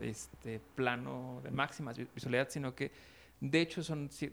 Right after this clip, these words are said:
creo yo, unos ciertos dispositivos de encontrar y aprender a ver dónde están los insectos, ¿no? Porque están metidos debajo de las hojas, en sus, sus láminas. Entonces, eso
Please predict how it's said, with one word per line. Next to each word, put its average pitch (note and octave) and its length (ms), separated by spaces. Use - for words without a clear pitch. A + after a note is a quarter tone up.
creo B2+ 180
yo, D3 180
unos C#3 180
ciertos C3 240
dispositivos B2+ 580
de B2+ 220
encontrar B2 680
y C3+ 40
aprender C3 360
a C3+ 60
ver C3 100
dónde C3 160
están B2+ 200
los A#2 180
insectos, B2 500
¿no? B2 140
Porque A#2+ 180
están C3+ 180
metidos B2+ 300
debajo A#2+ 260
de A#2+ 80
las A#2+ 220
hojas, B2+ 280
en A#2 120
sus, A#2+ 280
sus B2 160
láminas. B2 540
Entonces, E3+ 500
eso B3+ 360